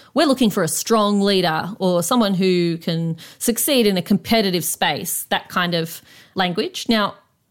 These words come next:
that doesn't necessarily sound masculine to the average person, but the research shows us that women are less likely to apply for those roles because their unconscious mind reads those kinds of words as,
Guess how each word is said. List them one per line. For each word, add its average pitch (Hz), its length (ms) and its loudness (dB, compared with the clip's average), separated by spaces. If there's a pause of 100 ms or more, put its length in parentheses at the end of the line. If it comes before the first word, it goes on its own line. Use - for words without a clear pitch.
that - 160 -2
doesn't 185 280 -6
necessarily 175 800 -2
sound 180 440 -2
masculine 208 640 0
to 196 120 -4
the 185 120 0
average 170 260 -4
person, 175 360 -4 (380)
but 185 200 0 (360)
the 180 460 2 (180)
research 254 380 0
shows 185 280 0
us 233 140 -2
that 220 140 -2
women 240 240 4
are 240 60 2
less 196 200 -2
likely 180 260 -4
to 208 100 -2
apply 175 280 -2
for 185 80 -10
those 202 240 -2
roles - 440 -2 (120)
because 190 280 0
their 214 320 2
unconscious 185 640 -2
mind 175 520 0
reads 196 500 0 (360)
those 208 280 4
kinds 196 400 -2
of 170 120 -8
words 175 640 -2
as, 175 320 -2